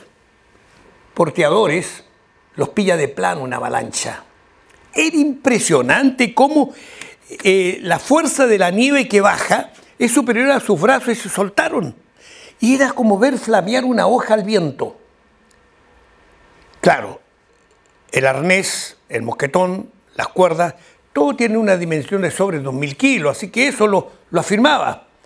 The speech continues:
Pasó la avalancha, quedaron ahí.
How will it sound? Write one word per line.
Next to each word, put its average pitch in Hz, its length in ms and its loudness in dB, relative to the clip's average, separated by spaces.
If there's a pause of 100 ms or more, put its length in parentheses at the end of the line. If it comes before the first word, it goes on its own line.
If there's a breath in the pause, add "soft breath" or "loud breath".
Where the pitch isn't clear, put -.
(460 soft breath)
Pasó 180 280 2
la 285 120 4
avalancha, 247 520 2
quedaron 214 400 2
ahí. 240 420 -2